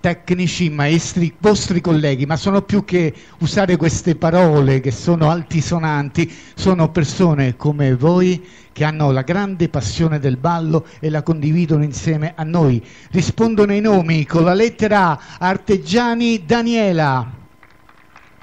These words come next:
Vincenzo Nesci con la lettera B, con la lettera C, Petrolo Nino, con la lettera D, Osvaldo Capolei, con la lettera E, Enrico Pandola,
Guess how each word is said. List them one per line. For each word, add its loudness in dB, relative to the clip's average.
Vincenzo 2
Nesci 0
con 2
la 4
lettera 2
B, 0
con 2
la 2
lettera 0
C, 0
Petrolo 2
Nino, 0
con 2
la 4
lettera 2
D, 0
Osvaldo 2
Capolei, 2
con 0
la 2
lettera 0
E, 0
Enrico 0
Pandola, 0